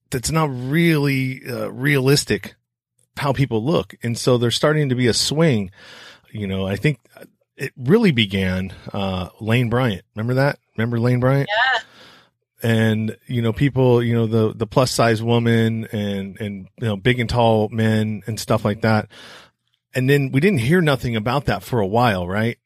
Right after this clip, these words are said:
Speaker 1: It came out,
Speaker 2: Right.
Speaker 1: it was a thing, uh, and then it just sort of dropped off. And then now it's making a return where you're starting to actually see the models themselves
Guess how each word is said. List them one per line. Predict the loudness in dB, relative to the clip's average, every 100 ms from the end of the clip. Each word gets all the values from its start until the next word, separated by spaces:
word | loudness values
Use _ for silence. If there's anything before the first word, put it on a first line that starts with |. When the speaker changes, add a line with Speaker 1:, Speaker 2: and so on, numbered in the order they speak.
| _
Speaker 1:
It | -8
came | 0 2 4
out, | 2 0
Speaker 2:
Right. | -2 -4
Speaker 1:
it | -4
was | -2 -4
a |
thing, | 0 2 2 2 -2 -6 -6
uh, | -4 -2 -2 -4
and | -4
then | -2
it | -4
just | -4 -2
sort | -2 -2
of | -2
dropped | 0 0 0
off. | 0 0 -2 -6 _ -20 -20 -20 _ _ -2
And | 0
then | 2 0 -4 -8
now | -2 2 4 2
it's | 0 -2
making | -2 -2 -4
a | -4
return | -4 -4 0 2 2 0 -4 -12 _
where | -2 -2
you're | 0
starting | 0 0 2 0
to | -2
actually | -2 -4 -2 -4
see | -4 -4
the | -4
models | 0 2 4 2 -2
themselves | -6 -4 0 0 0 -2 -10